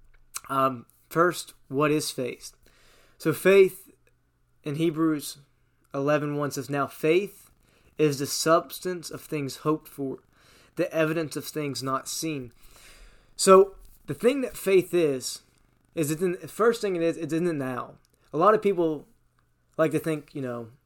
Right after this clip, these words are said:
there's a difference between faith and hope, and that's true. Hope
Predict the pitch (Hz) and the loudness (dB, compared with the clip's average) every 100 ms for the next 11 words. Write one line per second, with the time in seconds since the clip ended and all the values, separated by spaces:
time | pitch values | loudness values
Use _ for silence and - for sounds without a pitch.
0 | _ - 156 147 156 156 151 151 127 - | _ -2 0 0 -2 -2 -4 -6 -14 -10
1 | 143 127 - _ _ _ _ _ 175 175 | -8 -10 -14 _ _ _ _ _ 0 0
2 | 165 143 165 - 151 156 - - - 156 | 0 -4 -4 -4 -6 -6 -2 -2 -2 -6
3 | - - - - - _ _ _ _ 180 | -8 -20 -20 -20 -20 _ _ _ _ 6
4 | 220 202 | 8 6